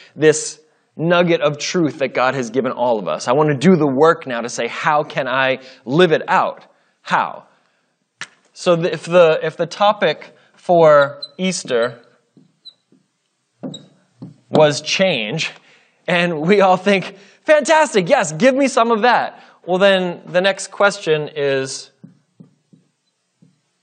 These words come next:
how? Right? How? "I don't want to come back different. I want to come back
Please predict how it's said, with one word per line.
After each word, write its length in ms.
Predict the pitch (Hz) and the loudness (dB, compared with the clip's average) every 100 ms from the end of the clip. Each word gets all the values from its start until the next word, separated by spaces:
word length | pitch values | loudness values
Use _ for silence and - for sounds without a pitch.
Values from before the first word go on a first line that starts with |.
| _ _ _ _ _ _ _ _ _ _ - - - - | _ _ _ _ _ _ _ _ _ _ -12 -12 -14 -4
how? 320 | 143 92 - _ - - _ - - _ _ _ _ - - - - _ - | -4 -4 -10 _ -20 -20 _ -20 -20 _ _ _ _ -20 -12 -12 -12 _ -6
Right? 200 | 175 - _ _ | -6 -6 _ _
How? 400 | - 175 104 - _ _ _ _ _ _ _ _ _ - 165 | -2 -2 -2 -8 _ _ _ _ _ _ _ _ _ -6 0
"I 100 | 165 | 2
don't 140 | 185 277 | 4 4
want 100 | 277 | 4
to 60 | |
come 220 | - 269 262 | 2 0 2
back 200 | 247 247 | 0 0
different. 260 | 262 226 | 2 2
I 20 | 220 | 2
want 120 | 233 | 2
to 80 | 254 | 2
come 120 | 254 | 2
back 360 | 269 240 - | 2 0 -6